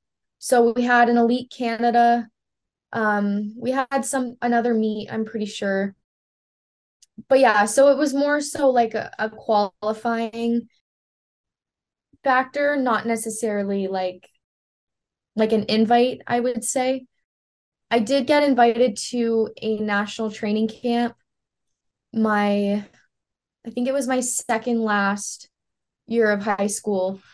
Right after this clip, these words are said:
which that was, that was an invite. Um, they had noticed me,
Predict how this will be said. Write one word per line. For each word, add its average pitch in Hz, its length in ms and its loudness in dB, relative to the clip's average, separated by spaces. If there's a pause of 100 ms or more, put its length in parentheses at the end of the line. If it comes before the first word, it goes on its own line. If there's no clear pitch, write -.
(100)
which 214 320 -4
that 208 260 0
was, 220 380 0
that 220 260 0
was 220 140 0
an 214 80 -2
invite. 202 560 -4
Um, 208 260 -2
they 208 80 0
had 214 200 -4
noticed 196 520 -4
me, 196 320 -2